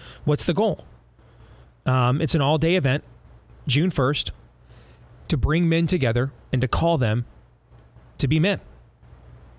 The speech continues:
to fulfill their God-given destiny and equip them along those lines. Because ultimately, we are not a nation of laws, and we never have been. We're a nation of political will, and we always will be.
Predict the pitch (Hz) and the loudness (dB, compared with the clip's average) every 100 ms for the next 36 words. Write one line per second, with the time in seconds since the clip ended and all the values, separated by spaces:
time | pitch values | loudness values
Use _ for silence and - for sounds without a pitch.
0 | - - - - 151 156 - 190 180 165 | -20 -20 -8 -6 -2 -2 0 2 2 0
1 | 143 139 127 127 127 110 - 78 64 - | 0 0 0 0 0 0 -2 -6 -10 -14
2 | - - _ - - 127 123 165 - 135 | -20 -20 _ -8 -2 -2 0 -2 0 0
3 | 120 120 110 98 101 76 73 - - - | 2 0 0 -2 -2 -6 -8 -12 -16 -20
4 | - _ - - - _ _ - - - | -20 _ -20 -20 -20 _ _ -20 -20 -20
5 | - _ _ - - - - - - 143 | -20 _ _ -20 -20 -20 -20 -8 -2 0
6 | 147 180 175 156 143 143 135 127 139 156 | 2 2 2 0 2 2 2 2 2 2
7 | 135 139 156 143 117 117 127 123 117 123 | 2 2 0 0 0 0 0 2 2 2
8 | 120 117 98 - 135 104 107 123 120 127 | 0 0 0 0 -2 -2 -2 0 0 0
9 | 123 135 113 131 120 120 139 131 120 113 | 0 -2 0 0 0 0 0 0 0 0
10 | 113 113 131 113 80 | 0 0 -2 -2 -4